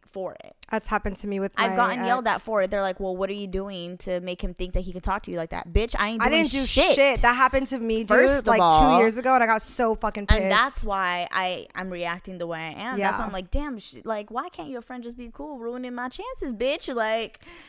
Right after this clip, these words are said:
Speaker 2: To be honest with you, and you might not agree with me on this, but to be fair, I don't even think they should be following you. If you're, okay,
Speaker 1: I
Speaker 2: 'cause
Speaker 1: don't agree with that.
Speaker 2: I honestly, I'm putting myself in the other person's shoes, like, and I've had this happen before.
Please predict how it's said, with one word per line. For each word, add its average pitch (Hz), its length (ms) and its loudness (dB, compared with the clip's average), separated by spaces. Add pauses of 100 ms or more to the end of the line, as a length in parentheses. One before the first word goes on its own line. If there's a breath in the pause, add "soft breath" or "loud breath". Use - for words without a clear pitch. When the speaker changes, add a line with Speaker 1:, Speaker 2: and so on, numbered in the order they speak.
(240 loud breath)
Speaker 2:
To 311 100 0
be 349 120 4
honest 269 280 4
with 294 100 -10
you, 302 140 4
and 277 120 4
you 262 80 0
might 277 140 4
not 269 160 0
agree 220 200 -2
with 220 140 -2
me 247 100 -2
on 254 160 0
this, 254 220 0
but 214 220 6
to 247 80 -2
be 247 160 -2
fair, 214 320 2
I 208 100 -2
don't 226 140 0
even 226 100 0
think 220 140 -4
they 214 60 -2
should - 120 -6
be 214 100 -4
following 196 400 -10
you. 185 300 -16 (680)
If 254 160 -4
you're, 294 320 2 (100)
okay, 247 220 4
Speaker 1:
I 202 40 -2
Speaker 2:
'cause 185 100 -2
Speaker 1:
don't 175 180 4
agree 156 200 0
with 151 100 -4
that. 151 300 -2
Speaker 2:
I 277 300 8
honestly, 269 480 2
I'm 247 100 0
putting 277 200 4
myself 247 400 2
in 233 140 0
the 208 100 -2
other 208 160 -2
person's 254 360 0
shoes, 294 380 -2
like, 226 300 4 (520 soft breath)
and 262 100 8
I've 240 140 6
had 233 160 2
this 208 120 -4
happen 196 220 -4
before. 208 580 2